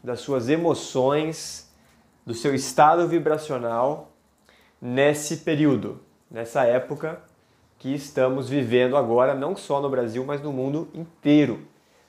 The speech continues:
tá? E como isso pode ser muito importante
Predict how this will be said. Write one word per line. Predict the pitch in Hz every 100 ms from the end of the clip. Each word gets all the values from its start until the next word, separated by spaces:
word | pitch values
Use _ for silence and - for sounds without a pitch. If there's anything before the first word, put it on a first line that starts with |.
| _
tá? | - 117
E | 113
como | - 143 165 170
isso | 135 151 - 160 160 - _ _ _ _ _ _ _
pode | 135 127 139 131 160 175 _
ser | - - 135 143 147 - _ _ _
muito | 135 143 190 214 214
importante | 196 185 127 127 123 135 - -